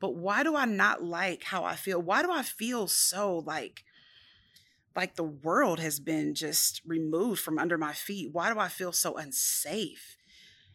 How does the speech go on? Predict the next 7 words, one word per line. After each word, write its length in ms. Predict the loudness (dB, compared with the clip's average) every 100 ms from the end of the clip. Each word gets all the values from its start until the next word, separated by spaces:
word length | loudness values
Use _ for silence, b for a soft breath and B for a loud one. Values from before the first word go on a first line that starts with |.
| -2
And 440 | 2 4 4 2 -4 _ _ _ _ _ _ -20 -2
it 80 | 4
sent 220 | 6 8
me 120 | 8
into 220 | 6 4 2
a 40 |
depression 640 | 0 -2 2 2 0 -6